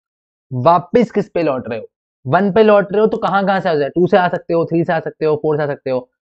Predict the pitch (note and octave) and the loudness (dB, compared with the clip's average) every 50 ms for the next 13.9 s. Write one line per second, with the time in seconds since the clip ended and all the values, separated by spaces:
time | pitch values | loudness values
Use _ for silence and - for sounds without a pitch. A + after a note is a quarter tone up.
0 | _ _ - G#3 A3 G#3+ F3+ G#3+ G#3 G#3 G3 E3+ - G3+ G3 G3 F#3 F#3 F#3+ F#3+ | _ _ 2 2 4 4 4 4 4 4 4 2 0 -2 -2 0 0 0 0 -2
1 | F#3+ - F3 G3 G3 E3 F#3+ F3 E3+ - E3+ D3 - - E3 E3 E3 E3 - E3+ | -2 -2 0 0 2 0 0 -2 -4 -4 -6 -6 -2 0 2 2 2 2 0 -2
2 | E3+ E3 - D#3 D#3 D#3 D3 C#3 - D3 D3+ D3 D3 D3+ D3+ - D3 C3+ B2+ C#3 | -2 -2 -2 -4 -4 -4 -6 -6 -4 -4 -4 -2 -2 -2 -2 -4 -6 -10 -10 -10
3 | C3+ _ - C3+ C3+ - - _ _ - E3+ F3 E3+ - F3 E3 C3+ B2+ A2 G#2+ | -12 _ -6 -6 -6 -8 -10 _ _ -6 -4 -4 -2 -2 -2 -2 -2 -4 -6 -8
4 | G#2+ G2+ G2 _ _ _ _ _ _ _ _ _ _ _ _ _ _ _ - - | -12 -16 -20 _ _ _ _ _ _ _ _ _ _ _ _ _ _ _ -12 -4
5 | - F3 F3 F3+ E3+ F#3+ G#3+ F#3 G3+ G3 F#3+ F#3 E3+ E3+ F3 F3 F#3+ F#3+ D#3+ D3 | 0 2 2 2 2 0 2 2 4 4 4 4 2 2 0 0 0 0 -2 -2
6 | C#3+ C3+ C#3+ C3+ C3 A#2 A2+ A2+ A2+ A2 G#2+ G#2+ G#2+ _ _ _ - E3 E3+ D#3+ | -2 -2 -2 -2 -2 -4 -4 -6 -8 -8 -10 -14 -16 _ _ _ -6 -4 -4 -2
7 | - D3 C#3+ A#2+ B2+ A#2+ A#2 A2+ A2 A2 G#2+ G#2+ A2 A2 A#2+ B2 B2+ - _ - | -2 -2 -2 -2 -2 -2 -2 -4 -4 -6 -8 -10 -12 -10 -10 -10 -10 -8 _ -4
8 | D3 C#3+ D3 D3 C#3+ D3 C#3+ C#3+ C#3+ - B2+ B2+ B2 B2 A#2+ A#2 - _ _ - | -2 0 0 0 0 0 -2 -4 -6 -8 -6 -4 -4 -4 -4 -6 -10 _ _ -14
9 | A#2+ A#2+ A#2 - B2+ B2+ A#2+ - C3+ C3+ C3+ B2+ C3+ C3+ C3 C3 B2+ B2 B2 B2+ | -12 -12 -10 -10 -10 -10 -10 -10 -10 -10 -10 -8 -8 -6 -6 -6 -6 -6 -6 -8
10 | B2 A#2+ - _ _ _ _ _ _ _ - D3 D3+ D3+ D#3 D#3 D#3 D3 D3+ - | -8 -10 -12 _ _ _ _ _ _ _ -10 -6 -4 -2 -2 -2 -2 -4 -6 -6
11 | C3+ B2+ B2 B2 B2 A#2 A2 A2+ A2 G#2 G#2 - _ _ _ - - - - - | -6 -4 -4 -6 -8 -10 -18 -18 -18 -18 -18 -20 _ _ _ -20 -20 -20 -20 -20
12 | - _ - B2+ B2+ F#3+ G#3 A3 G#3+ G3+ G#3+ G#3 G3+ F#3 G#3+ A3 G#3 - G3 F3 | -16 _ -6 0 4 4 6 6 4 2 0 0 0 2 2 0 2 2 0 0
13 | - - G3+ F#3 F3+ F3+ F3 F3 F3 D#3+ D3 C#3+ C#3+ D#3 D3+ D3 C#3 C3 | 0 0 -2 0 0 2 2 2 2 2 2 0 0 -2 -2 -2 -2 -4